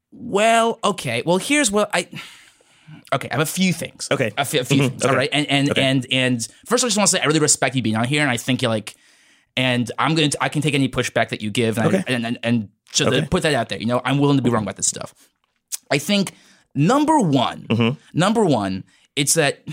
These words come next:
Speaker 1: you know, a guy, a girl asking her boyfriend to hold a purse, not the hugest deal in the world. You know, like, happens all the time.
Speaker 2: Absolutely.
Speaker 1: Happens all the time. Happens, you know, changing rooms, bathrooms, stuff like that. You
Speaker 2: Mm-hmm.
Speaker 1: know, I do think that the difference is, like, how you hold it is a little bit different. Like, but, but that's, we, we've talked about that.
Speaker 2: Uh-huh.
Speaker 1: Um,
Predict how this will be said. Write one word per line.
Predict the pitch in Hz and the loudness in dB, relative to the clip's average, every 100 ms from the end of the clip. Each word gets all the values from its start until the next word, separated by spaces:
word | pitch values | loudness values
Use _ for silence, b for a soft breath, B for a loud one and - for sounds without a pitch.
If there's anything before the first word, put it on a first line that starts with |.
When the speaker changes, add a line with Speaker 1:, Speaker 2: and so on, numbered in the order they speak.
| - 160 | -8 0
Speaker 1:
you | |
know, | 143 98 - | 0 0 -2
a | 147 | -2
guy, | 180 180 | 0 -2
a | 160 | -2
girl | 147 226 220 208 | 0 0 2 0
asking | 151 151 - 143 | 0 -2 0 0
her | 139 | 0
boyfriend | 123 127 120 123 | 2 0 0 -2
to | 117 | -2
hold | 117 113 | -2 -2
a | |
purse, | 107 110 107 - | -2 -4 -4 -4
not | 196 196 | -4 -2
the | 160 | -2
hugest | 135 123 120 | 0 0 -2
deal | 110 107 | -4 -2
in | |
the | 110 | -4
world. | - - - | -6 -12 -2
You | 131 | 0
know, | 127 | 2
like, | 120 | 0
happens | - 135 143 147 | -2 -6 -4 0
all | 143 | 0
the | - | 0
time. | 101 71 - - | -4 -6 -6 -4
Speaker 2:
Absolutely. | 98 - 95 82 - | -4 -2 -2 -2 -4
Speaker 1:
Happens | 135 180 | -2 0
all | 175 | 2
the | 165 | 2
time. | 135 123 | 2 2
Happens, | 131 131 127 | 0 0 -2
you | |
know, | 107 b b | -4 b b
changing | - 151 147 139 139 | -2 0 2 2 2
rooms, | 135 135 131 131 123 | 4 4 4 2 0
bathrooms, | 123 113 - 117 117 113 | -2 -2 -4 -4 -2 -2
stuff | - 110 104 | -4 -6 -8
like | 104 | -10
that. | - - | -12 -6
You | 104 | -2
Speaker 2:
Mm-hmm. | 113 | 0
Speaker 1:
know, | 110 110 B B B | 0 -2 B B B
I | 80 127 | -8 -4
do | 127 180 151 | 0 0 0
think | - 160 | 2 2
that | |
the | 123 | 2
difference | 151 135 117 | 0 0 -2
is, | |
like, | 113 | -2
how | 147 180 | -2 -2
you | 180 | 0
hold | 139 139 | 2 2
it | 139 | 0
is | 117 | -2
a | |
little | 120 | -2
bit | 113 117 | -2 -2
different. | 202 - 175 170 | -2 0 0 2
Like, | 117 107 - | 0 -4 -2
but, | 131 - - | -2 -2 -4
but | 139 - | -4 0
that's, | 127 - | -2 -2
we, | 131 | -2
we've | 120 | -2
talked | 113 110 | -2 -4
about | 104 | -4
that. | 104 110 - | -8 -10 -4
Speaker 2:
Uh-huh. | 107 110 | -2 0
Speaker 1:
Um, | 135 135 127 | 0 2 2